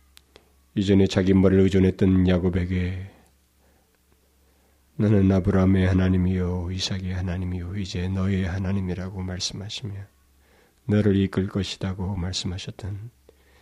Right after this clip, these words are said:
그 동일한 음성을 우리가 듣나이다. 여전히 살아계셔서 그 이후로도 수많은 믿음의 사람들, 심지어 불구덩이에 빠졌던 다니엘에게도 하나님은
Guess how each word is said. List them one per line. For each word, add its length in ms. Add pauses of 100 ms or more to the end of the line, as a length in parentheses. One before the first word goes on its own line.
(240)
그 220
동일한 460
음성을 480
우리가 420
듣나이다. 680 (1700)
여전히 360
살아계셔서 1000
그 540
이후로도 760
수많은 720
믿음의 320
사람들, 500 (1160)
심지어 560
불구덩이에 680
빠졌던 600
다니엘에게도 1080
하나님은 720